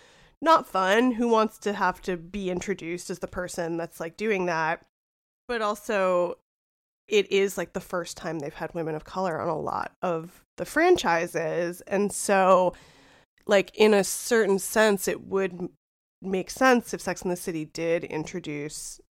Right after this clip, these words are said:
more characters that aren't white, because that's, like, one of the main critiques of the show and one of the worst things about the show when you watch it again,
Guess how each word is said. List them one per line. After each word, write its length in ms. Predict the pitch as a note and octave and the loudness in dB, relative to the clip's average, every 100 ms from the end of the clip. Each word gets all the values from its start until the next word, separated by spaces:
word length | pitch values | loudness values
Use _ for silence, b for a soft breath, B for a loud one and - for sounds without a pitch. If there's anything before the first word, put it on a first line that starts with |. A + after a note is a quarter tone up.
| _ _ | _ _
more 280 | D#3+ E3+ D#3 | -6 -6 -6
characters 800 | - F3 F3 F3 F3 D#3+ D#3+ - | -4 -2 -2 -2 -6 -4 -6 -8
that 160 | D3 | -6
aren't 240 | D3 D#3 F3+ | -4 -4 -2
white, 320 | F#3 F3 - | -2 -2 -6
because 520 | - - E3+ E3 D#3 - | -14 -8 -6 -6 -8 -8
that's, 300 | D#3+ - E3 | -8 -8 -12
like, 140 | - | -8
one 180 | E3 E3 | -6 -6
of 140 | E3+ | -6
the 100 | - | -8
main 760 | D3+ E3 F3 F#3+ G3 F#3 F#3 F3+ - _ _ _ _ - | -8 -6 -2 0 2 0 0 -4 -8 _ _ _ _ -10
critiques 420 | G#3 - G#3+ - | -10 -6 -6 -4
of 80 | F3+ | -6
the 60 | |
show 240 | E3 G3 F#3 | -2 2 2
and 80 | |
one 120 | E3+ E3+ | 2 0
of 60 | |
the 100 | E3+ | -2
worst 320 | D#3 D#3 D#3 | -4 -6 -8
things 320 | - E3+ E3+ E3+ | -6 -4 -4 -6
about 200 | D3+ - | -10 -8
the 80 | |
show 240 | - F#3 E3+ | -6 -4 -4
when 160 | C#3 | -4
you 120 | C#3+ C3 | -8 -6
watch 320 | A2 F#3+ - | -2 -2 -4
it 120 | - | -10
again, 420 | - - C2+ C#3+ | -10 -10 -10 -14